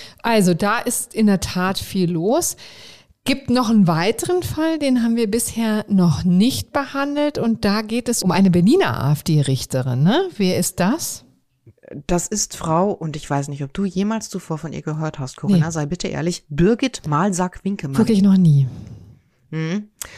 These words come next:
Speaker 2: Also, meanwhile in Berlin, könnte man sagen, ging das alles etwas stiller als in Sachsen.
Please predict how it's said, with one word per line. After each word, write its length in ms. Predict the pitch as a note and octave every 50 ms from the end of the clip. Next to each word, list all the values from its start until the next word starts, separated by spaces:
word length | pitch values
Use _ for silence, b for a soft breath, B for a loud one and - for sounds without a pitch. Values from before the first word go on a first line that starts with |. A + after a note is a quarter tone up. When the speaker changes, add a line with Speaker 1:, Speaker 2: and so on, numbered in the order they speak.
| B B B B
Speaker 2:
Also, 440 | - G3+ G#3+ F#3+ A3 A3 - - _
meanwhile 480 | - G3 A#3 C#4 D#4 D4 B3 A3+ A#3 -
in 140 | A3+ F#3+ E3
Berlin, 360 | F#3+ A#3 C4 G#3 E3+ D#3 D#3
könnte 280 | - E3+ D3+ - D#3 C#3
man 180 | C#3 C3 C3
sagen, 540 | B2 C3 B2+ C3 F3 A#3 C4 C#4 D4 C#4+ A#3 -
ging 180 | G#3 G#3 A3+ A#3+
das 200 | A#3+ A#3 - -
alles 280 | - F3 G3+ A#3 -
etwas 400 | - - G#3 - G#3 F#3+ F#3 -
stiller 480 | - - - A3 G3 B2+ B2+ F#3 - -
als 180 | D#3 D3+ - -
in 140 | C3+ D3+
Sachsen. 400 | C#3 - - - - G#3+ A3+ F4+